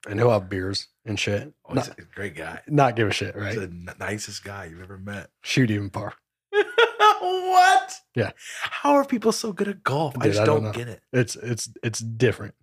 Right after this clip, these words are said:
Speaker 2: You know what pisses me off?
Speaker 1: What?
Speaker 2: When someone's young and good at golf.
Speaker 1: Oh, I get those little fucks.
Speaker 2: What the fuck?
Speaker 1: Yeah. Yeah, Brig, <laughs> Brig Man, he's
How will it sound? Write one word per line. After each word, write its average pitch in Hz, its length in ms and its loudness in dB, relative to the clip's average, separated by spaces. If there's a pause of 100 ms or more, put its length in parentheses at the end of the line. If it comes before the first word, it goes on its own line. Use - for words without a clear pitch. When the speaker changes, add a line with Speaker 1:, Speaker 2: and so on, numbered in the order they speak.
Speaker 2:
You 127 80 -2
know 131 60 2
what - 80 -10
pisses 107 220 0
me 95 100 -4
off? 87 280 -8 (360)
Speaker 1:
What? 101 240 -4 (100)
Speaker 2:
When 98 80 -10
someone's 92 260 -4
young 80 440 -6 (120)
and 82 120 -16
good 80 100 -10
at 73 120 -12
golf. - 360 -14
Speaker 1:
Oh, 139 80 0
I 92 300 -6
get - 240 -8
those 95 180 -14
little - 160 -14
fucks. - 600 -12
Speaker 2:
What 143 160 2
the 104 80 2
fuck? - 560 0
Speaker 1:
Yeah. - 160 -12 (1300)
Yeah, 113 80 -2
Brig, 135 520 2
<laughs> - 80 -18
Brig 127 300 4
Man, 117 240 4
he's 117 380 2